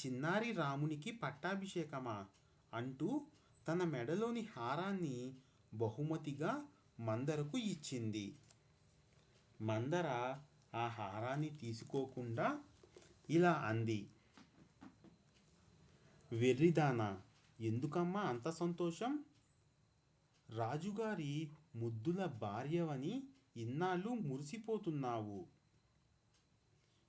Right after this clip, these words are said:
ఇప్పుడు మహారాజు నీతో ఒక్క మాటైనా చెప్పకుండా భరతుడు రాజ్యంలో లేని సమయంలో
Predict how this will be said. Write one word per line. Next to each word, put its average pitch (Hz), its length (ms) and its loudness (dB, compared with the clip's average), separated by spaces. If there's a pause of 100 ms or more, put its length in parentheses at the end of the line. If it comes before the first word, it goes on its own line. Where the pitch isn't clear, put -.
(100)
ఇప్పుడు 170 340 -2
మహారాజు 147 1080 -2 (440)
నీతో 143 380 -2
ఒక్క 113 380 -2
మాటైనా 135 760 -2
చెప్పకుండా 151 720 -4 (560)
భరతుడు 143 960 2 (360)
రాజ్యంలో 170 640 2
లేని 139 400 0
సమయంలో 131 800 -2